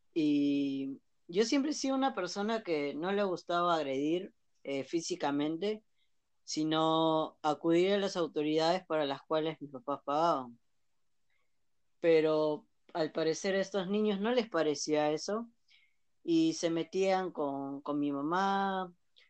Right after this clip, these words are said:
eh, se metían con mi enfermedad porque yo tengo una, o sea, tengo médicamente, pero yo decreto que no tengo nada. Médicamente yo tengo una condición de salud, una falla renal,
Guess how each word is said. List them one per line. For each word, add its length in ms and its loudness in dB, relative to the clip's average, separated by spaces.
eh, 460 2
se 140 -6
metían 540 -2
con 300 -4
mi 100 -4
enfermedad 720 -2
porque 300 -4
yo 140 -2
tengo 260 -4
una, 680 -4
o 120 -6
sea, 180 -2
tengo 240 0
médicamente, 800 0
pero 220 0
yo 180 2
decreto 440 -2
que 120 -6
no 180 -2
tengo 280 -2
nada. 400 -2
Médicamente 1040 -2
yo 160 -2
tengo 240 -4
una 240 -2
condición 440 -4
de 80 -2
salud, 500 -4
una 260 -4
falla 320 -2
renal, 440 -6